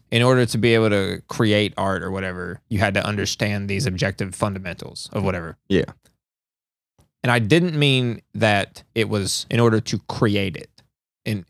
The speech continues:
Speaker 1: inherently, like, that, that you couldn't create something without understanding it.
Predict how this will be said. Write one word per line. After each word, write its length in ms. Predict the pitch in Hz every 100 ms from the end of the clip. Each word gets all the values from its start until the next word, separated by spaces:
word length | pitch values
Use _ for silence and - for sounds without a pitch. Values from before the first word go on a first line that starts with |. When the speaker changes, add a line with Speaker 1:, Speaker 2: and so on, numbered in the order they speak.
| _
Speaker 1:
inherently, 580 | 131 113 120 98 85 - - _
like, 280 | 104 85 - _ _
that, 180 | 107 92 - _ _ -
that 160 | 110
you 120 | 110
couldn't 460 | 101 - 131 110 95
create 400 | - 110 101 87
something 340 | 101 92 95
without 320 | 92 90 98 92
understanding 480 | 82 - 85 71
it. 100 | -